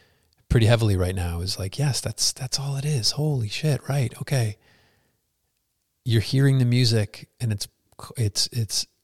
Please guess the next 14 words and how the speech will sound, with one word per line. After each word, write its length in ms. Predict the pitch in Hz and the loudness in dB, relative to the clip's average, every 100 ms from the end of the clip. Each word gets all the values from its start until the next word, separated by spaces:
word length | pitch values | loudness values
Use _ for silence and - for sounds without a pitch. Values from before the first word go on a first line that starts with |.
| _ _ _ _ - | _ _ _ _ -16
causing 420 | - 135 139 123 | -4 0 4 4
your 100 | 110 | 4
body 360 | 110 117 117 104 | 4 4 4 2
to 140 | - | 2
move 600 | 107 123 113 98 - - - | 6 6 6 4 -6 -14 -6
to 260 | - 151 | 2 2
it. 240 | 92 - - - - - - - - - - - - - - _ _ _ - | 2 -2 -10 -14 -20 -20 -20 -20 -20 -20 -20 -20 -20 -20 -20 _ _ _ -4
Wow. 580 | - - - - - - - | -2 -2 -4 -10 -12 -10 -8
So 300 | - - 127 | -2 4 4
simple, 460 | 123 131 117 90 - 113 | 6 4 2 0 0 -6
like, 160 | 101 | 0
so 520 | - - 117 120 117 | 2 6 6 6 4
fucking 380 | 117 101 101 104 | 4 0 0 0
simple. 420 | - 104 101 78 | 2 2 0 -4